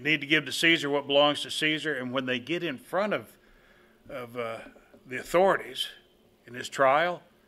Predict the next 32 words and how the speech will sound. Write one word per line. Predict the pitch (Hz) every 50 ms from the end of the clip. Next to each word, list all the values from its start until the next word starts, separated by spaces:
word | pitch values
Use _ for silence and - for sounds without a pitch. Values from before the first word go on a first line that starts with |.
| _ _ _ _ _ _ _ _ -
"Boy, | 170 190 208 214 220
you | 214 208 208 214 214
should | 202 - 202 202 208 202
have | 202 196
heard | 190 196 196 196 185
what | 190 196 196 208 180
Jesus | 143 139 156 143 139 135 - 135 120
said. | - - 135 127 135 131
He's | 143 165 160 160
telling | - 170 170 165 170 170 165 156
people | - 170 180 175 175 175 165
all | 165 170 170 170
over | 170 156 151 135 127
the | 123
place, | - - 131 131 127 135 131
'Don't | - - 143 151 151 - -
you | 165 165 156
pay | 160 160 156 160 156
your | 151 151 151
taxes.'" | 151 - - 143 131 - - - - - - - - _ _ _ _ _ _ _ _ _ _ _ _ _ _ _ _ _ _ _ _ _ _ _ _ _ _ _ _ _ _ _ _ _ _ _ _ _ _ _ _ _ _ _ _ _ _ _ _ _ _ _ _ _ _ _ _ _ _ _ _ _ _
He | -
never | 147 180 233 277 262
said | 185 - - 139 131
that. | 127 135 143 -
They're | - 190 208
trying | 208 - 220 220 208
to | 175 151
trap | - - - - 180 202 220 220 -
him | 196 202 202 208
in | 202 185
his | 165 127 120
words, | 151 156 160 160 151 139 123 -